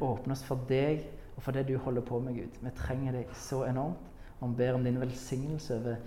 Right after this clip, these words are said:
denne kirken og over de andre kirkene her i Ulsteinvik. Vi ber om at ditt rike skal komme. Vi ber om enhet, og vi ber om at, at vi s-, alle skal få stå sammen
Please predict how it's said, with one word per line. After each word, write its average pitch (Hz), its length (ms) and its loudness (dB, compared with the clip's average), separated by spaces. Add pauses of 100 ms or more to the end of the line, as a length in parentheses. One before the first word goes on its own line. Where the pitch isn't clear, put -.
(460)
denne 165 500 8
kirken - 360 4
og 190 80 8
over 175 140 10
de 139 120 2
andre 151 260 6
kirkene 147 420 4
her 143 100 4
i 127 60 4
Ulsteinvik. 139 380 2
Vi 120 120 2
ber 135 120 4
om 143 100 0
at 135 160 -6
ditt 151 280 0
rike 131 360 2
skal - 160 -8
komme. 120 380 0 (500)
Vi 123 120 0
ber 117 160 8
om 117 140 4
enhet, 160 420 2
og 120 120 2
vi 113 140 2
ber 123 140 4
om 127 140 2
at, - 160 -8 (100)
at - 160 -10
vi 127 140 0
s-, - 160 -10 (100)
alle 113 160 0
skal 123 160 -2
få 117 80 -6
stå - 200 -6
sammen 156 440 -2